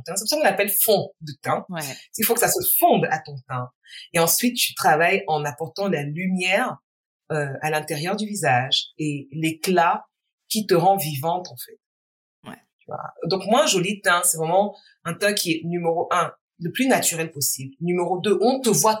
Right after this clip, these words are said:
Speaker 1: toi et non pas le maquillage.
Speaker 2: Mm.
Speaker 1: Tu vois. Il faut pas qu'on voie, on dise, hum, elle a un beau fond de teint. Non.
Speaker 2: Non, c'est pas bon.
Speaker 1: On doit te voir et on dit,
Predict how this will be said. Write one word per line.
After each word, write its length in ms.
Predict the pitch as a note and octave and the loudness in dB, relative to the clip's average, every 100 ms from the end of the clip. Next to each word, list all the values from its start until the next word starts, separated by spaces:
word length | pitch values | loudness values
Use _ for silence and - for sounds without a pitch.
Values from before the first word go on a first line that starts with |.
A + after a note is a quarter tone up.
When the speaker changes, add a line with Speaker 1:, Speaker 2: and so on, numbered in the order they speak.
| - | -2
Speaker 1:
toi 260 | G#3 F3 | 2 2
et 80 | E3+ | 2
non 280 | E3 G#3+ E4+ | 2 2 4
pas 120 | G3+ | 2
le 100 | E3 | 0
maquillage. 640 | C#3 C3+ - C3+ D#3 F#3+ F#3+ | -2 -4 -8 -8 -6 -4 -8
Speaker 2:
Mm. 120 | - _ _ _ _ _ _ _ _ _ _ _ _ | -10 _ _ _ _ _ _ _ _ _ _ _ _
Speaker 1:
Tu 220 | - - - | -20 -12 -6
vois. 140 | - | 0
Il 40 | - | 2
faut 80 | |
pas 100 | B3 | 4
qu'on 100 | E4 | 4
voie, 180 | C4 A3 | 4 6
on 60 | F#3+ | 4
dise, 160 | G#3+ - | 2 2
hum, 200 | G4+ - | 2 4
elle 80 | C4 | 4
a 60 | |
un 80 | B3 | 2
beau 140 | G#3 A3 | 4 2
fond 160 | - | 2
de 100 | E3+ | -2
teint. 260 | D3 D#3+ C#3 | -2 -2 -4
Non. 220 | D#3+ D3+ B2+ B2+ | -4 -2 -2 -4
Speaker 2:
Non, 160 | E3+ C#3+ | -6 -6
c'est 160 | - D3+ | -8 -4
pas 120 | D#3 | -4
bon. 160 | C#3+ B2+ - - - | -4 -8 -12 -10 2
Speaker 1:
On 80 | A3+ | 6
doit 160 | B3 | 6
te 120 | D4 | 4
voir 140 | A3 A#3 | 4 4
et 60 | |
on 100 | F#3+ | 4
dit, 160 | G#3 G3+ | 2 0